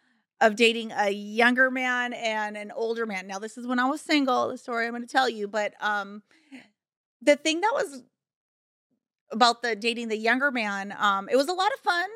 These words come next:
It was a lot of fun. Um, you know, they're very much in the moment and all that. I, and, oh,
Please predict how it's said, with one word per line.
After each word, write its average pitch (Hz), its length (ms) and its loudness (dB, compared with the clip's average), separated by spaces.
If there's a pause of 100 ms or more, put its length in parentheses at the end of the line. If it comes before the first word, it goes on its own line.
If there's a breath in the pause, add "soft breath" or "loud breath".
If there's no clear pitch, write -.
(120)
It 254 120 2
was 269 140 -2
a 302 60 -4
lot 294 220 0
of 320 80 -10
fun. 269 400 0 (440 soft breath)
Um, 220 440 2 (640)
you 254 100 2
know, 233 140 6
they're 233 160 4
very 226 260 2
much - 540 -8
in 233 160 6
the 254 60 6
moment 233 480 2
and 240 100 -2
all 226 200 0
that. 226 220 4
I, 220 220 4 (220)
and, 254 260 4
oh, 214 240 -2